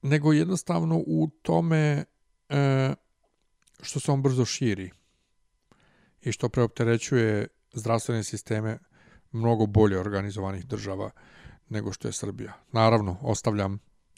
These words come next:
mali tračak, e, s-, zraka za mogućnost da je sve ovo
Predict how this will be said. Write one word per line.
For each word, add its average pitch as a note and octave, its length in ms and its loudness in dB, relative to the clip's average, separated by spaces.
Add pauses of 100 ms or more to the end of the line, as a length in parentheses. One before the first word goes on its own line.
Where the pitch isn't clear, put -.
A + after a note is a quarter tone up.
(120)
mali G#2+ 340 4
tračak, - 720 -4 (1600)
e, A2+ 60 -2 (300)
s-, - 260 -8
zraka A2 840 4 (160)
za G#2+ 200 -4
mogućnost G#2+ 760 -4
da G#2 140 -8
je F#2+ 100 -6
sve G#2+ 280 -2
ovo G2+ 380 -4